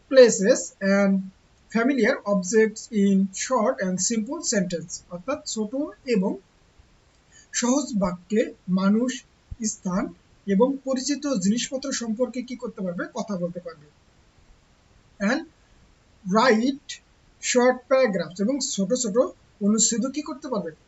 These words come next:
লিখতে পারবে। অর্থাৎ আমরা এই lesson one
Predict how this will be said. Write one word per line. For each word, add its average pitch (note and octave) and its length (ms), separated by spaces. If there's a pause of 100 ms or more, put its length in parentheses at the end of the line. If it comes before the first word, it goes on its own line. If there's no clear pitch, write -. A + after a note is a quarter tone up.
(140)
লিখতে G3 320 (140)
পারবে। F3 240
অর্থাৎ - 200 (120)
আমরা F3+ 180 (200)
এই F#3 120 (720)
lesson B3 340 (800)
one D4+ 120